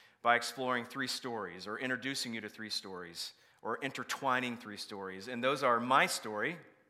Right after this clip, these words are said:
our society's story, and then God's story. So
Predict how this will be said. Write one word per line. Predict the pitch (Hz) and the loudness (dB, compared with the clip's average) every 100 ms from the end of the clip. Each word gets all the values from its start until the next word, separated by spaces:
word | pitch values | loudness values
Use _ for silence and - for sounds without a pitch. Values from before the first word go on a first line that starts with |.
| _ _ _ _ _ _ _ _ - | _ _ _ _ _ _ _ _ -10
our | 113 | -8
society's | - - 143 143 131 120 | -6 2 6 8 6 0
story, | - 107 104 110 - - - - - - - | -2 -2 -4 -4 -8 -20 -20 -20 -20 -20 -8
and | 113 117 | -2 4
then | 127 123 113 - - | 4 4 -2 -8 4
God's | 139 165 - | 6 6 2
story. | - 78 - _ _ _ _ _ _ _ _ - | -8 -12 -16 _ _ _ _ _ _ _ _ -6
So | 120 113 107 | -2 0 -2